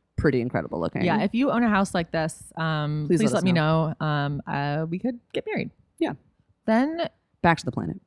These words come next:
Speaker 2: back to the planet where Sharon, this classical guitarist
Speaker 1: Sharon knows all about Bette's life because Kit is the opposite of Shane and
Speaker 2: <laughs>
Speaker 1: cannot shut the fuck up about telling
Speaker 2: But
Speaker 1: everyone
Speaker 2: it seems like
Speaker 1: Bette's
Speaker 2: also
Speaker 1: business.
Speaker 2: the words on the street.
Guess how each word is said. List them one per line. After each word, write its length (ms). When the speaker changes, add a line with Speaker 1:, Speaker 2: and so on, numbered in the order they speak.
Speaker 2:
back 340
to 180
the 100
planet 600
where 420
Sharon, 760
this 140
classical 420
guitarist 680
Speaker 1:
Sharon 540
knows 420
all 220
about 320
Bette's 240
life 260
because 240
Kit 380
is 100
the 140
opposite 320
of 80
Shane 260
and 240
Speaker 2:
<laughs> 0
Speaker 1:
cannot 260
shut 220
the 60
fuck 240
up 180
about 400
telling 320
Speaker 2:
But 120
Speaker 1:
everyone 180
Speaker 2:
it 140
seems 100
like 100
Speaker 1:
Bette's 240
Speaker 2:
also 60
Speaker 1:
business. 160
Speaker 2:
the 60
words 260
on 180
the 80
street. 400